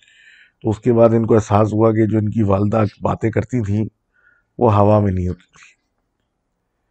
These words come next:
अब बोल रहे हैं कि उस दिन के बाद से इनको आए दिन कभी-कभी वो नज़र आती थी आगे पीछे, लेकिन फिर finally दो हज़ार,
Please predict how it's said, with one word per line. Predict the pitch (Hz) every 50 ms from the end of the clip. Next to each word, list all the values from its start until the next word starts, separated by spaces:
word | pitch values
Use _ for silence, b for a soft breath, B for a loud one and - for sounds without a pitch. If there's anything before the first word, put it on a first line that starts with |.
| _ _ _ _ _ _ _ - -
अब | 127
बोल | 120 117 117 127 131 135 135 135
रहे | 135 135
हैं | 131 123
कि | 135
उस | 131 123 123 117 110
दिन | 117 117 117
के | 113 120
बाद | 113 98 107 104 104 -
से | - - 110
इनको | 107 110 107 110 104
आए | 98 107 107 107 107 104
दिन | 101 87 101 101 95 101 95 - _ _ _ _ _ _ _ _ _ _ _ _ - -
कभी-कभी | 127 117 113 104 107 101 104 104 104
वो | 104 101 104
नज़र | 101 95 101 95 101 98
आती | 98 92 - - 107
थी | - 104 107
आगे | 98 98 95 98
पीछे, | 90 95 90 - 92 95 95 - _ _ _ _ _ b b b b b b b b b b b b -
लेकिन | 104 107 113 107 107
फिर | 113 107
finally | 110 - 104 101 104 107 113 110 113 117 110 101
दो | 92 104 104 107 107
हज़ार, | 101 95 104 104 104 110 -